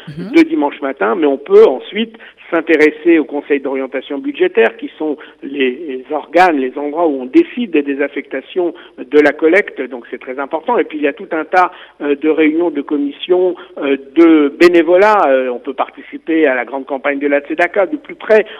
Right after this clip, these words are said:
Speaker 2: On peut participer à tout un tas d'activités. C'est vraiment à la carte. Donc l'élu, pour moi, idéal, c'est évidemment quelqu'un d'un peu disponible, mais surtout c'est quelqu'un qui a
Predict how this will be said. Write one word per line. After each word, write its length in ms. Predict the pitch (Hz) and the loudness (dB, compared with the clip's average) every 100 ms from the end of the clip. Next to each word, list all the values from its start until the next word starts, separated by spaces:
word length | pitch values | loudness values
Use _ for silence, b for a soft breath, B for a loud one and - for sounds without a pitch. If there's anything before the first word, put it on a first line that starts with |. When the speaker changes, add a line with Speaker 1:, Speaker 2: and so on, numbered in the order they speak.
| B | B
Speaker 2:
On 80 | 202 | -6
peut 160 | 160 | -4
participer 600 | 151 127 151 - - 185 | -2 -4 -6 -20 -6 0
à 80 | 151 - - _ _ | 0 0 -20 _ _
tout 140 | - 240 | -10 -2
un 100 | 202 | 0
tas 200 | 190 208 | 2 2
d'activités. 800 | 175 156 - 156 143 143 220 254 233 B B - | 2 2 -4 -16 -16 -4 0 0 -2 B B -2
C'est 80 | 190 | 2
vraiment 240 | 180 185 202 | 4 4 4
à 60 | |
la 120 | 175 170 | 4 4
carte. 340 | 196 160 - - | 2 2 -6 -6
Donc 220 | 156 143 | -4 -4
l'élu, 640 | 170 180 208 220 240 170 - _ | -6 -2 -2 -2 -4 -6 -12 _
pour 160 | 165 160 | -8 -2
moi, 160 | 156 156 | 0 -2
idéal, 580 | 196 170 170 170 214 233 B B _ - | 0 4 4 4 2 -2 B B _ -4
c'est 120 | 151 | -2
évidemment 560 | 180 180 196 190 185 175 | 2 0 2 0 2 -2
quelqu'un 400 | 175 151 156 147 | -2 -4 -4 -4
d'un 180 | 135 | -4
peu 180 | 139 185 | 0 0
disponible, 640 | 156 156 - 139 160 202 165 | 0 -8 -6 -4 -4 -6 -6
mais 100 | 151 | -6
surtout 280 | 160 - 214 - | -8 -10 -12 -8
c'est 100 | 160 | -2
quelqu'un 320 | 156 - 190 | -2 -2 -8
qui 140 | 160 | -6
a 60 | 139 | -8